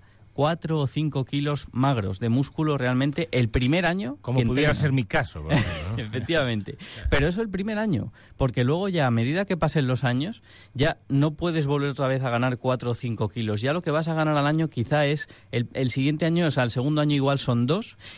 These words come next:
Speaker 1: y ya a partir de ahí es que más de quinientos gramos o un kilo al año no se gana. De masa magra hablo, ¿eh? Con lo cual, si, si echamos cuentas, es que tampoco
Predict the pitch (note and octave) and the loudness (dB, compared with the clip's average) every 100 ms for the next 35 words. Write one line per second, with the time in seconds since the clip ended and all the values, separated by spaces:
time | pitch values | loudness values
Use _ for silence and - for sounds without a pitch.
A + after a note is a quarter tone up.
0 | - A#2 D#3+ E3+ C3+ C3 F3 F3 D#3 F#3+ | -4 2 2 2 0 -2 -2 0 0 -2
1 | - - - - - B2+ - - E3+ - | -6 -16 -20 -20 -4 -4 -2 -2 -4 -2
2 | B2 C#3 D3 D#3 - B2 C3 D3+ C#3+ C#3+ | 2 2 2 0 0 2 2 2 0 -2
3 | B2 A2+ G#2+ G2 G#2 - - B2 D#3+ D#3 | 0 0 0 -2 -6 -6 0 2 2 0
4 | - C3+ G#2+ G#2+ G#2+ C3 E3+ G3+ A#2+ B2 | -4 -4 0 0 0 -2 -2 -4 -2 0
5 | C3 G2+ G2 F2 A2 - A#2+ B2+ C#3 F#3 | 0 0 -2 -6 -12 -10 -2 0 2 0
6 | F3 D#3 D#3+ G#2+ C#3+ B2 G#2 G2 - - | 0 -2 -2 -2 -2 -4 -6 -8 -12 -20
7 | - B2 A#2 A2+ C#3 D#3+ B2+ A2+ - A#2 | -4 0 2 2 0 0 -2 -2 -4 -6
8 | G#2+ C3 C#3+ - D#3+ D#3+ F#3+ - - B2+ | 0 2 2 2 0 0 -4 -6 -6 -4
9 | A2+ G#2+ C3+ B2 C#3+ | -2 0 0 2 0